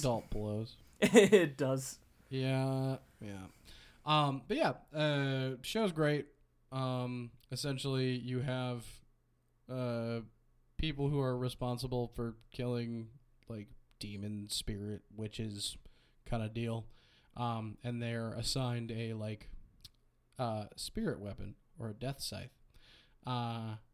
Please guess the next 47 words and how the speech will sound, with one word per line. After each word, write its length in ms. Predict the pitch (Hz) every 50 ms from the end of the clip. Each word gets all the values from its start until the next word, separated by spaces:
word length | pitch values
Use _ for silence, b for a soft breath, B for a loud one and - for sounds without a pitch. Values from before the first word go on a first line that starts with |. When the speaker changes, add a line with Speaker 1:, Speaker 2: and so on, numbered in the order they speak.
| _ -
Speaker 1:
uh, 220 | 127 127 120 117 113
or 100 | 127 135
no, 220 | 135 127 107 107 110
they're 160 | 120 127 131
assigned, 360 | 127 127 165 170 170 151 139
like, 160 | 139 135 131 131
a 80 | 123
weapon 460 | 113 113 123 120 - - 107 107 104 - - - -
who 120 | - 131 127
is 100 | 120 117
a 60 | 120
person 460 | 110 - - 120 120 - - 110 110
that 220 | 113 107 101 - -
transforms 680 | - - 123 113 110 - - - 117 113 110 110 110
into 200 | 107 107 107 110
a 60 | 107
weapon. 360 | 104 107 107 110 - 107 104 101 - B B B -
Speaker 2:
Weapons 360 | 147 165 180 185 - 214 196
Speaker 1:
And 80 | 123 127
Speaker 2:
are 40 | 113
Speaker 1:
then 160 | 117 117 113
Speaker 2:
people. 240 | - - 101 - -
Speaker 1:
once 220 | 123 120 113 - -
you 80 | 123
kill 320 | 117 - - 135 123 117 113
it 120 | 107 - - - - - - -
Speaker 2:
And 380 | 139 139 135 135 135 131 - -
Speaker 1:
Yeah. 300 | - 160 165 113 92 80 - - - - b b b b b b b b - -
Speaker 2:
and 200 | 147 147 147 143
then 160 | 135 135 135
they 100 | 135 135
make 220 | 131 131 131 131 135
Speaker 1:
Uh, 80 | 135
Speaker 2:
friends 220 | 127 123 117 113 120
with 60 | 127
Speaker 1:
once 220 | 139 143 139 -
Speaker 2:
them. 60 | - 147
Speaker 1:
you 40 | 139
kill 280 | - - 160 147 139 135
enough, 420 | 131 127 131 131 127 - - - - - -
uh, 360 | 131 127 120 120 117 117 117 113
once 240 | 117 127 127 123 -
you 60 | 131
kill 240 | - - 139 131 127
enough 340 | 123 127 123 120 120 - -
of 320 | 117 123 120 113 113 117
the, 380 | 117 120 117 113 113 110 110